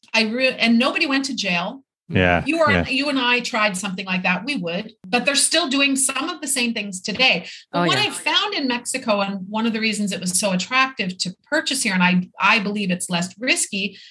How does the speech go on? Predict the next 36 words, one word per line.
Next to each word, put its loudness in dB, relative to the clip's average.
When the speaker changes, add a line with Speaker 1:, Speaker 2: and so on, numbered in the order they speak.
Speaker 1:
is 0
it's 0
largely 2
cash-driven 0
market. -2
Ninety 2
percent 0
of -6
properties -2
or 2
more, 0
maybe -2
ninety-five, -2
are 4
all 2
cash. -2
And 2
that 2
does, -4
means 0
the -2
market 0
isn't -4
manipulated -2
Speaker 3:
Mm-hmm. 2
Speaker 1:
the 4
way 4
it -2
was 2
in 2
two -2
thousand -12
eight. -20
So 4
I 0
kinda -8